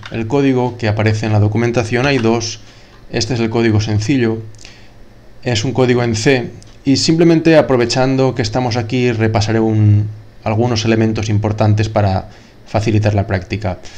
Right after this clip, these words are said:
Eh, voy a utilizar una conexión en red. Voy a establecer una conexión en red.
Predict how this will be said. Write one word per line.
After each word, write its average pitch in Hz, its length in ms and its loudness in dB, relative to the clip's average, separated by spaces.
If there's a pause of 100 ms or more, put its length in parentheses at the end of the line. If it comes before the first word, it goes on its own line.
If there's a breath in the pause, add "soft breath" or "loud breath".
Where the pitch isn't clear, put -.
(520 loud breath)
Eh, 139 280 4
voy 165 120 8
a - 20 10
utilizar 156 560 4 (120)
una 139 220 0
conexión 117 680 -2
en 101 180 2
red. 147 300 0
Voy 113 240 2
a 101 180 4
establecer 104 420 -2
una 110 140 0
conexión 107 360 -2
en 113 120 -4
red. 165 300 0